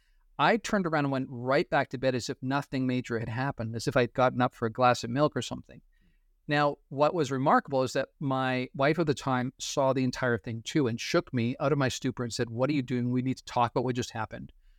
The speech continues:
By the way, as I came back to bed, so facing away from the wall now towards the bed, my wife at the time saw the being come back through the wall and then proceed to walk down the, the front hallway of the, where the bed was,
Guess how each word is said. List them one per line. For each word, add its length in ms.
By 100
the 80
way, 140
as 160
I 220
came 320
back 300
to 100
bed, 340
so 180
facing 520
away 260
from 160
the 80
wall 220
now 200
towards 360
the 80
bed, 240
my 160
wife 240
at 80
the 80
time 280
saw 280
the 80
being 260
come 240
back 300
through 260
the 100
wall 400
and 140
then 80
proceed 340
to 60
walk 380
down 240
the, 240
the 100
front 340
hallway 420
of 180
the, 200
where 120
the 80
bed 220
was, 400